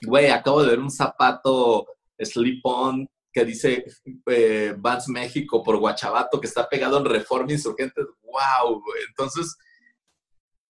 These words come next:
la gráfica que estaba sucediendo en Vans, yo le di como todo ese toque hacia calle, ¿sabes? Regresé como ese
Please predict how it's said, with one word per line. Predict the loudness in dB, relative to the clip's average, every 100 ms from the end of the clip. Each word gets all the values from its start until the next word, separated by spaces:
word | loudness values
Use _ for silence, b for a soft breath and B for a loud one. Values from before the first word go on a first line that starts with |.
| _ _ -16 -2
la | 2 4
gráfica | 2 0 0 0
que | -2
estaba | 2 2
sucediendo | 2 -2 2 4 4
en | 4
Vans, | 4 2 0 0
yo | 2
le | 2
di | 2 -2
como | 0 -2 -2 0
todo | 2 2
ese | 0 -2
toque | 0 0 0 -4
hacia | -4 -8 -8
calle, | -4 -4 -4 -12
¿sabes? | -4 -2 0
Regresé | 0 2 2 0 -2
como | -2 -2
ese | -4 2 4 4 4 0